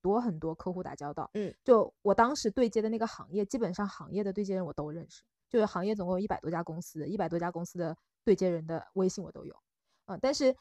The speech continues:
Speaker 1: 你会发现，嗯，其中就会有一些人来跟你关系变得很好，因为其实你是他们的资源。就他们在问什么，呃，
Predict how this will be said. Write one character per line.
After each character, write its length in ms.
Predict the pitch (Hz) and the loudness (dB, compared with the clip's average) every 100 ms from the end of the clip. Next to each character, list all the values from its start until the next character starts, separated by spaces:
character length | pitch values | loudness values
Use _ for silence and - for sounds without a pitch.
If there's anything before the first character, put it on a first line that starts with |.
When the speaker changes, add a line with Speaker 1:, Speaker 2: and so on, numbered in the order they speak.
| _ | _
Speaker 1:
你 140 | 196 185 | -6 -2
会 180 | 277 277 | 2 4
发 180 | 262 | 4
现， 300 | 285 311 240 - _ - | 4 2 2 0 _ -10
嗯， 340 | 170 156 139 _ | -8 -8 -12 _
其 240 | - - | -8 -4
中 260 | 208 285 339 | 8 8 10
就 160 | 370 330 | 8 8
会 160 | 294 | 8
有 120 | 214 | 6
一 60 | - | 4
些 200 | - 240 | 0 2
人 220 | 233 165 | 4 2
来 160 | 175 156 | -2 -2
跟 180 | - 233 | -2 -2
你 100 | 214 | -2
关 200 | - 170 | -2 -4
系 120 | - | -4
变 100 | 185 | -4
得 60 | 170 | -6
很 160 | - | -8
好， 140 | - - | -12 -4
因 60 | 277 | -2
为 100 | 359 | -2
其 120 | 233 | -2
实 100 | 302 | -4
你 80 | 240 | -8
是 100 | - | -8
他 120 | 208 | -6
们 80 | 202 | -4
的 80 | 185 | -4
资 140 | 170 | -4
源。 140 | 151 - _ _ _ _ | -8 -8 _ _ _ _
就 100 | 226 | -4
他 160 | 220 262 | -2 0
们 80 | |
在 160 | 254 226 | 4 4
问 160 | 240 220 | 6 2
什 160 | 190 | -2
么， 300 | 139 117 123 _ _ - | -8 -12 -16 _ _ -16
呃， 240 | 143 104 | -14 -14